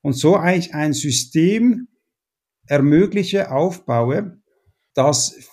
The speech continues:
viel weniger mit manuellem Aufwand verbunden ist und sehr viel smarter und intelligenter mir die Lernempfehlungen und die Lernmaßnahmen bereitstellt, die für mein Profil jetzt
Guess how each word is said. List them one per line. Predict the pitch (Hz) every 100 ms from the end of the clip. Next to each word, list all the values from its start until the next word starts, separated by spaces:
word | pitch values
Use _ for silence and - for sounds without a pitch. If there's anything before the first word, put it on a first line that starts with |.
| _ -
viel | 175 190
weniger | 151 156 175 156
mit | 139 147 131 - - _ _ _ _ _
manuellem | - 131 135 131 156 160
Aufwand | 123 156 - 135 131
verbunden | 127 123 127 175 196 196
ist | 233 - - - - - - _
und | 139
sehr | 127 151 175
viel | 180 139
smarter | - - 127 127 185 - 196 175
und | 147 - -
intelligenter | 143 127 131 127 123 156 - 165 170 - _ _ _ -
mir | 131 151 151
die | 156 170
Lernempfehlungen | 180 160 160 - 139 147 147 147 156
und | 123 - 139
die | 143
Lernmaßnahmen | 135 135 135 127 127 123 120 123 120 - _ _ -
bereitstellt, | 123 113 139 156 - 147 139 139 - -
die | 131
für | 127 131
mein | 120 110 110 165
Profil | 170 151 143 143 135
jetzt | 131 127 - _